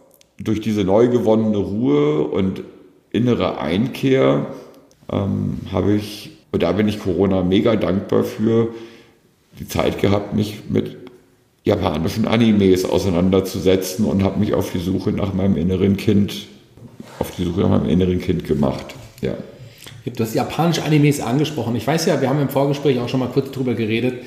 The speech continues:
Speaker 2: Ich bin ja auch wirklich ein sehr film- und serieninteressierter Mensch und habe mich nie wirklich verschlossen vor japanischen Animes. Gerade so das Studio Ghibli ist quasi so das Nonplusultra, was
Speaker 1: Ghibli
Speaker 2: so
Speaker 1: ist Gott.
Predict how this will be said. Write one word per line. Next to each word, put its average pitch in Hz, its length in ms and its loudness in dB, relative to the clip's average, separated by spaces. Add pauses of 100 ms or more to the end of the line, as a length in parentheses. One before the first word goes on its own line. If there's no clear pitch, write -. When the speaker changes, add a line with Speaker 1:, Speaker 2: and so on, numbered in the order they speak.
(240)
Speaker 2:
Ich 151 140 -2
bin 202 100 4
ja 170 100 2
auch 147 140 -2
wirklich 151 220 -2
ein 139 120 4
sehr 123 160 2
film- 139 320 4
und 117 120 4
serieninteressierter 113 880 0
Mensch 107 420 0
und 101 320 -6 (360)
habe 123 160 -6
mich 151 140 0
nie 185 220 4
wirklich 175 240 0
verschlossen 135 500 0
vor 104 140 0
japanischen 98 480 -4
Animes. 101 460 -4
Gerade 113 260 -4
so 113 240 -2
das 107 200 -2
Studio 123 260 4
Ghibli 120 420 0
ist - 200 -6
quasi 104 280 0
so 107 180 0
das 104 200 0
Nonplusultra, 113 1040 0
was 90 140 0
Speaker 1:
Ghibli 98 240 2
Speaker 2:
so 90 40 4
Speaker 1:
ist 85 200 -2
Gott. - 240 -2